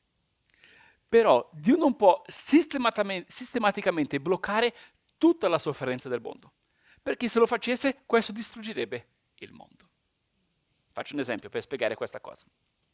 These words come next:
Immagina che io iniziassi a prenderti a, in pugni in faccia,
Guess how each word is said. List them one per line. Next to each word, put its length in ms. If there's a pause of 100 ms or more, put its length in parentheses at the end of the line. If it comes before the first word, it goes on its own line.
(440)
Immagina 480
che 120
io 60
iniziassi 800 (1700)
a 60
prenderti 800
a, 340
in 220
pugni 340
in 60
faccia, 440